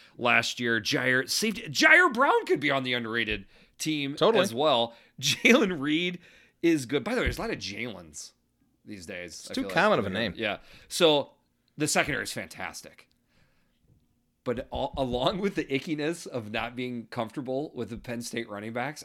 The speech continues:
Speaker 1: I'm not comfortable with the Penn
Speaker 2: No.
Speaker 1: State linebackers.
Speaker 2: Curtis Jacobs, he's gotta,
Speaker 1: He's
Speaker 2: he's
Speaker 1: just, he's, he's Curtis,
Speaker 2: Right,
Speaker 1: Curtis
Speaker 2: but
Speaker 1: Jacobs.
Speaker 2: he's got to be amazing this year because after him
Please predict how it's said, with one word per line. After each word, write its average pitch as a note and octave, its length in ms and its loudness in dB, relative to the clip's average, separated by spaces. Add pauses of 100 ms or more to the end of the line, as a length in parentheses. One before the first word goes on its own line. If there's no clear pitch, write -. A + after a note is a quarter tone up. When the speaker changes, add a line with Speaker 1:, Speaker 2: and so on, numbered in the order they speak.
Speaker 1:
I'm D3 240 -6
not F#3+ 300 -6 (200)
comfortable D3+ 380 -10
with D3+ 80 -12
the C#3+ 80 -10
Penn D3 160 -6
Speaker 2:
No. D3 60 -8
Speaker 1:
State C#3+ 260 -6
linebackers. B2 680 -12
Speaker 2:
Curtis D3 240 0
Jacobs, B2+ 500 0
he's C#3+ 160 0
gotta, A#2 360 0 (320)
Speaker 1:
He's G#3 200 2
Speaker 2:
he's - 0 -
Speaker 1:
just, D#4 180 0 (440)
he's, G#3+ 300 -6
he's A#3 280 -8
Curtis, B3 400 0 (140)
Speaker 2:
Right, D3+ 140 -4 (160)
Speaker 1:
Curtis - 40 -4
Speaker 2:
but D3+ 80 8
Speaker 1:
Jacobs. F#3 120 6
Speaker 2:
he's F3 260 0
got D#3+ 360 6
to D3 100 0
be A2+ 480 -2 (140)
amazing G#2+ 580 -2
this D2 240 -14
year D#2+ 160 -8
because G#2 540 -8 (260)
after G#3+ 320 0
him D3+ 380 -2